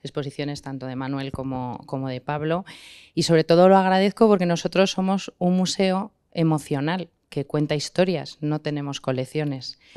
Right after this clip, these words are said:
Y, y somos un museo que es, eh, fruto del proyecto de una fundación, una fundación que toma este proyecto como una inversión en las personas, como un proyecto de nuestros fundadores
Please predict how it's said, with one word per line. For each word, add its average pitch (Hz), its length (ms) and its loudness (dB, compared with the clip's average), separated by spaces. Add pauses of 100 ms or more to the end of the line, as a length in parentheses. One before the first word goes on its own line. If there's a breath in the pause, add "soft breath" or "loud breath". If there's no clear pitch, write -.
(460 loud breath)
Y, 156 840 2
y 165 100 -2
somos 170 320 0
un 185 80 0
museo 180 600 -2
que - 140 -8
es, - 260 -8
eh, 139 380 -10
fruto 156 580 -4
del 135 420 -8
proyecto 151 580 -6
de 135 480 -6
una 147 260 -6
fundación, 160 760 -8 (680 soft breath)
una 143 120 -6
fundación 151 400 -4
que 160 100 -4
toma 156 200 -4
este 156 200 -6
proyecto 156 480 -6
como 156 240 -4
una 156 160 -2
inversión 156 540 -4
en 147 80 -6
las 139 160 -12
personas, 143 560 -10
como 139 240 -12
un 147 100 -8
proyecto 151 640 -10
de 151 120 -8
nuestros 143 300 -12
fundadores 151 600 -6